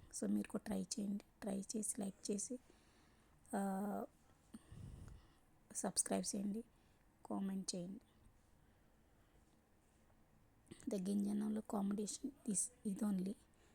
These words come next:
ఇది తర్వాత కొబ్బరికాయ చట్నీ. చూసారా ఎంత పొడి పొడిలాడుతూ ఉందో,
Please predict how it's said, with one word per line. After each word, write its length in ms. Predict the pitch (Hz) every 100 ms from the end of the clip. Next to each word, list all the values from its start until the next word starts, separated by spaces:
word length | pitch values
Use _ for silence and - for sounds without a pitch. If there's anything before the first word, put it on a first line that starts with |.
| - - - - - - - -
ఇది 280 | 202 202 220
తర్వాత 560 | - 190 190 185 208 214 - -
కొబ్బరికాయ 460 | - 190 190 185 214
చట్నీ. 520 | 240 - 190 - 202 - - - - - - - - - - - - - - - - -
చూసారా 300 | 247 226 220
ఎంత 320 | 220 202 185
పొడి 220 | - 185
పొడిలాడుతూ 560 | 185 202 196 196 196 214
ఉందో, 300 | 202 196